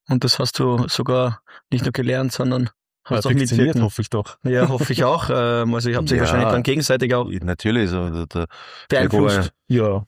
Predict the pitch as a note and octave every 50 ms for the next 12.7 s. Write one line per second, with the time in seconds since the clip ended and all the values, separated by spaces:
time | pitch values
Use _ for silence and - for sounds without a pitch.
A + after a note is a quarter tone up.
0 | _ - - - G#2 G2+ B2 A2 - F#2 E2+ D2+ D2 C2+ C#2 F2+ G#2+ A2 - -
1 | B2 B2 - - C3 B2 C#3+ C3 B2+ B2 - C3+ B2+ B2 C3 B2+ B2 B2+ B2+ A2+
2 | - B2+ B2+ B2+ B2 B2 B2+ B2+ B2 A#2 G#2 _ _ _ _ _ _ _ _ _
3 | _ _ - A#2+ G#2 G#2 F#2+ G#2+ D#3 F3 - F#3 F3 D3 A2 C3 C3+ D#3 D#3 D3
4 | B2 G2 F#2+ G#2+ C#3+ D#3+ B2 G2+ F#2 G#2 A2+ A#2 C#3 C3+ - - B2+ B2 B2 A#2+
5 | A2 - - A#2+ G#2+ - - A#2+ A2+ B2 B2+ B2 A#2 A2 A2 - - - A2+ A#2
6 | D3+ - - - - - A2 A2 G#2+ A2 G#2+ G#2 G2+ G#2+ A#2+ A#2 A2+ G#2+ G2+ G#2+
7 | A2 - - - G#2 A2+ A#2+ B2+ B2 - - - B2 A2+ A#2 A2 - B2+ A2+ A#2+
8 | A2+ A2+ G#2+ - A#2+ A2 G#2+ G#2+ G#2+ G#2+ G#2+ G#2 F#2 F#2+ G#2 G#2 F#2 - G2+ F2+
9 | - F#2+ G2+ - - G#2+ G2+ G2 - G#2 G#2 A2+ A2+ - A#2 G#2+ G#2+ G2+ F#2 G2
10 | A2 A2 G#2+ G#2+ G#2 F#2+ G2 G2 F#2+ - G#2+ G#2 G2+ G2+ G2+ F#2 F2+ G2 G2 G2
11 | G2 G2 - E2+ G2 G2 - - A2 - G#2+ G2+ F#2 F2+ G2 G#2+ A#2 G#2+ A#2 A2+
12 | A2 - A#2 G#2 E2 F#2+ G2 F#2 - - G#2 G2 G#2 G2+